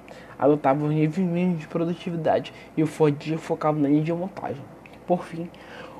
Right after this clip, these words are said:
o Taylorismo adotava o controle do tempo, enquanto o modelo de Ford inspirava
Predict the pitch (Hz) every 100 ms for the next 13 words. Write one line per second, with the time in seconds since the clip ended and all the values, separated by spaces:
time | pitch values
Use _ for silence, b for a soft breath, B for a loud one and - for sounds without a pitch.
0 | - - 160 156 151 151 156 - 156 151
1 | 147 151 151 156 160 196 135 120 - -
2 | 160 151 139 151 147 143 139 139 143 -
3 | 151 165 165 - 170 170 - - - -
4 | 170 131 139 170